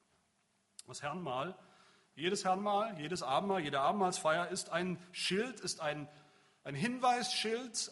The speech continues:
auf dieses große Hochzeitsmahl des Lammes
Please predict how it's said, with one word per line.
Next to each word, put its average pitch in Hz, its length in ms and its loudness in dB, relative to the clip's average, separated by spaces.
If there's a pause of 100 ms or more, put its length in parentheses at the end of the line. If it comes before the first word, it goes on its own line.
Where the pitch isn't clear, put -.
auf 220 340 2
dieses 214 380 -4
große 190 680 -2 (140)
Hochzeitsmahl 170 640 0
des 143 140 -6
Lammes 180 560 0